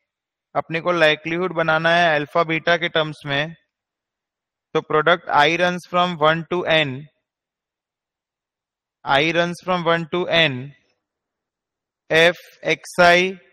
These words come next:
comma, alpha, comma, beta. So product I runs from one to n,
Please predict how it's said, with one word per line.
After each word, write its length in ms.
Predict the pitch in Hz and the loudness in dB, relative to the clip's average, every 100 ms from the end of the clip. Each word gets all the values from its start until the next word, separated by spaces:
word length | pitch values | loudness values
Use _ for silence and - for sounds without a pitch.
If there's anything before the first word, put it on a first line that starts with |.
| _ _ _ _ _ _ _ _ _ _ - | _ _ _ _ _ _ _ _ _ _ -6
comma, 400 | 147 156 156 143 | -2 4 4 4
alpha, 640 | 147 - 170 170 180 180 _ _ _ _ | 0 0 4 4 2 -4 _ _ _ _
comma, 280 | 151 147 156 | -8 -2 -2
beta. 680 | 143 143 135 165 165 175 170 _ _ _ _ _ _ _ _ _ | -2 -4 -2 2 2 0 -6 _ _ _ _ _ _ _ _ _
So 260 | _ 156 156 | _ -6 -6
product 580 | - 151 147 180 - - _ _ _ _ _ _ _ _ _ _ _ | -4 -2 0 0 -4 -20 _ _ _ _ _ _ _ _ _ _ _
I 260 | 143 147 165 | -2 0 0
runs 240 | 175 180 - | -2 -4 -6
from 220 | 185 180 | -6 -2
one 240 | 170 170 160 | -2 -2 -4
to 160 | 180 | -6
n, 460 | - 170 156 135 | -2 0 0 -4